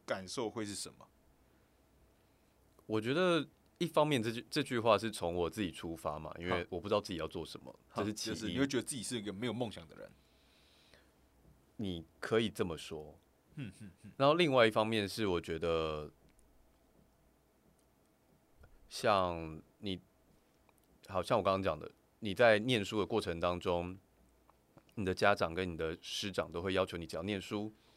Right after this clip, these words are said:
Speaker 1: 对。
Speaker 2: 你知道这是一件很奇怪的事情哦。
Speaker 1: 嗯。
Speaker 2: 例如说，女生，她们在你念书过程，她们就希望你不要打扮。
Speaker 1: 嗯，嗯，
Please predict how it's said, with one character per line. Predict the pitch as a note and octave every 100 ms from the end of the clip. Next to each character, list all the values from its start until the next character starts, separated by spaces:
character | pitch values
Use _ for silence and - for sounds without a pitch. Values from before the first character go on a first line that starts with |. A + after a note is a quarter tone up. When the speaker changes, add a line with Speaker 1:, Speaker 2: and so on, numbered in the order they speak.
| _ _ -
Speaker 1:
对。 |
Speaker 2:
你 | - - _
知 | C#3+
道 |
这 | A3
是 | G3
一 | F3
件 | G3
很 | G#2
奇 | - G#2
怪 | C#3+ G#2+
的 |
事 | F2+
情 | G#2+ - -
哦。 | - _ -
Speaker 1:
嗯。 | C3
Speaker 2:
例 | D#3
如 | E3
说， | C#3+ D3 D3+ _ _ _ _ -
女 | A2 F#2+
生， | - A2+ A2+ B2 - _ _ _ _ _ -
她 | D3
们 | B2
在 | C#3 A2+ - _ _
你 | G2+
念 | B2 A2+
书 | A#2
过 | A#2+
程， | G2
她 |
们 | G2 B2
就 |
希 | A#2 B2+
望 | A2+
你 |
不 | F2+
要 | A2
打 | - -
扮。 | F2 - _ _
Speaker 1:
嗯， | B2 A2+ G#2+
嗯， | G#2